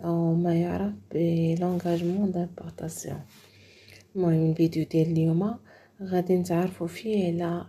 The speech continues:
الالتزام الاستيراد أو لونجاجمون دامبورطاسيون وضرورة تحضير هاد الوثيقة. هاد الوثيقة كتكون، آه، صلة بين المستورد والبنك ديال،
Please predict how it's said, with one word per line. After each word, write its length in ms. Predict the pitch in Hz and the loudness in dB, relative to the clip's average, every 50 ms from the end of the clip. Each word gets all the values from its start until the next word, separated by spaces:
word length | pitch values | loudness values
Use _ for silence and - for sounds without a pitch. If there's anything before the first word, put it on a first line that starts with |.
| - - | -8 -4
الالتزام 760 | 185 175 175 170 - - - 170 165 165 165 185 196 208 208 202 | -2 -2 -2 -2 -4 -4 -2 0 0 0 0 0 0 2 2 2
الاستيراد 800 | 190 - - - - - 165 170 175 185 190 196 208 208 208 202 185 | 2 0 -6 -16 -14 -10 -6 -6 -4 -2 0 0 0 0 0 -2 -6
أو 180 | 180 180 180 | -8 -6 -4
لونجاجمون 760 | 180 180 185 185 185 185 185 180 180 180 180 185 202 214 202 | -4 -2 -2 -4 -4 -4 -4 -4 -4 -4 -2 -2 0 0 0
دامبورطاسيون 840 | 190 185 185 180 - - 165 165 - - 156 160 - - 170 170 151 180 - - _ - - - - - - - - - _ _ | 0 0 -2 -4 -6 -10 -14 -14 -12 -12 -12 -12 -12 -14 -14 -16 -16 -16 -18 -20 _ -20 -20 -20 -20 -18 -18 -20 -20 -20 _ _
وضرورة 580 | 208 196 180 190 180 180 185 190 214 220 214 214 | -6 -4 -2 -2 -2 -2 0 0 0 0 -2 -2
تحضير 480 | 208 - - - - 180 185 180 175 | -4 -8 -12 -12 -4 0 0 2 2
هاد 180 | 170 170 170 170 | 0 -2 -4 -4
الوثيقة. 720 | 180 175 170 165 165 - - - - - - - 165 - - _ _ _ _ _ - - - - - - _ - | -6 -4 -4 -6 -6 -8 -12 -12 -14 -16 -18 -18 -20 -20 -20 _ _ _ _ _ -20 -20 -20 -20 -20 -20 _ -4
هاد 200 | 214 202 196 208 | -2 0 2 4
الوثيقة 800 | 202 202 202 - - 208 202 208 - - - 254 254 247 247 | 2 2 0 0 0 0 0 -2 -4 -10 -8 -6 -4 -4 -4
كتكون، 720 | 247 - 190 190 - - - 208 196 190 196 190 190 185 190 190 | -2 -2 -2 -4 -4 -4 -2 0 0 2 2 0 0 -2 -2 -2
آه، 280 | 185 185 180 175 175 | -2 0 0 0 0
صلة 640 | 170 170 - - - 240 226 214 202 180 165 165 - - - _ _ _ _ - | -2 -4 -8 -4 -2 0 2 2 2 0 0 -2 -6 -10 -18 _ _ _ _ -6
بين 340 | 196 196 185 180 175 170 165 | -4 -2 0 0 0 0 0
المستورد 920 | 160 160 160 165 160 160 - - - 185 196 196 196 202 214 226 247 240 - - - - _ _ _ _ _ - | -2 -2 -2 -2 -4 -4 -6 -6 -4 -4 -2 0 0 0 0 0 -2 -6 -8 -14 -20 -20 _ _ _ _ _ -2
والبنك 580 | 180 170 165 170 190 196 196 202 208 202 - - - | 0 0 0 0 -2 -2 -2 -4 -4 -6 -12 -14 -10
ديال، 520 | 180 170 170 170 170 175 180 180 180 | -8 -6 -4 -4 -2 -2 -4 -4 -6